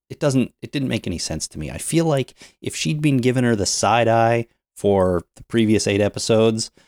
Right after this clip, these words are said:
maybe Iris would have a leg to stand on here and be like, "You know what?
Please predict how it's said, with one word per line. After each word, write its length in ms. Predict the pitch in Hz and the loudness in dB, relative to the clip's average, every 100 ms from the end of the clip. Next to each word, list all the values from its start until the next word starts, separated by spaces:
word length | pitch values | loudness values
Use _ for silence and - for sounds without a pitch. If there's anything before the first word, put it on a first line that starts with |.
| _ _ _ _ _ | _ _ _ _ _
maybe 640 | 117 104 113 117 120 113 | -4 0 2 2 2 0
Iris 400 | - 98 104 - 104 | 0 0 0 -2 -6
would 100 | 90 | -4
have 160 | 98 | -2
a 40 | 95 | 0
leg 240 | 95 92 | 0 -2
to 60 | 90 | -4
stand 320 | 98 98 98 | -4 -2 0
on 180 | 104 107 | 0 0
here 200 | 107 107 | 0 0
and 80 | 101 | 0
be 100 | 98 | 0
like, 200 | 98 - | 0 -2
"You 60 | 160 | -2
know 140 | 180 | 0
what? 320 | 185 165 165 | 0 -2 -2